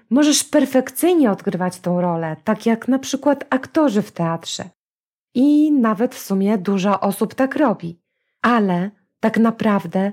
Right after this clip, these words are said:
będziesz to robić wbrew sobie, bo w konsekwencji będziesz zmęczony, zmęczona,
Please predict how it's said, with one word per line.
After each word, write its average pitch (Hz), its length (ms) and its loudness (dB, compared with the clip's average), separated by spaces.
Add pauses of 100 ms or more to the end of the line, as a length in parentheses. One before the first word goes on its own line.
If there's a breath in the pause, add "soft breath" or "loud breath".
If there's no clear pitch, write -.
(280)
będziesz 196 540 2
to 208 120 0
robić 190 380 -2
wbrew 208 420 -2
sobie, 175 540 -2 (540)
bo 208 100 2
w 208 80 -4
konsekwencji 202 1040 -2 (120)
będziesz 185 320 -2
zmęczony, 196 840 0
zmęczona, 202 800 -2